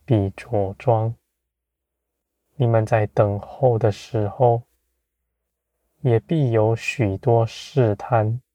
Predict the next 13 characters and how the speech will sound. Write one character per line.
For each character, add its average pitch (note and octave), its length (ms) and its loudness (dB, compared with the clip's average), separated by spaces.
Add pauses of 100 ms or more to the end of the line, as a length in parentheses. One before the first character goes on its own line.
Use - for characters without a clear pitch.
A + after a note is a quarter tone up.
(1200)
趁 G#2 380 0
气 G#2+ 560 -2 (280)
而 G2+ 240 2
来， G#2+ 480 0 (1500)
为 A2 240 2
了 G2+ 180 0
要 G#2+ 260 0
你 G#2 160 0
们 G2+ 340 2 (160)
失 - 380 -2
了 G#2+ 160 2
信 G#2+ 400 0
心。 C3 520 0